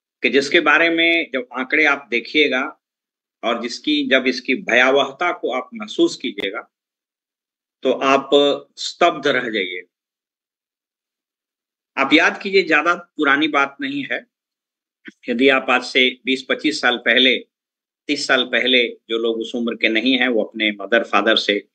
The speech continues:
दादा दादी से पूछ सकते हैं। यदा कदा, कभी कभार सुनने में आता था कि फलाने का डेथ कैंसर से हो,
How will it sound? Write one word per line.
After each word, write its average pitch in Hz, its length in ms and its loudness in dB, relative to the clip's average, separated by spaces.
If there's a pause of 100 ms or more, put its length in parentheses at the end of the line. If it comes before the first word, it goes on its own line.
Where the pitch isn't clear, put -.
दादा 95 240 0
दादी 104 260 2
से 101 120 -2
पूछ 139 320 2
सकते - 240 -10
हैं। - 200 -16 (1300)
यदा 175 500 2
कदा, 175 720 0 (1300)
कभी 156 400 0
कभार 151 640 -2 (1300)
सुनने 185 440 0
में 175 120 2
आता 165 260 0 (100)
था 160 80 -6
कि 156 400 -8
फलाने 151 480 2
का 147 540 -2 (140)
डेथ 135 300 -4 (600)
कैंसर 123 420 0
से - 160 -8
हो, 87 260 -10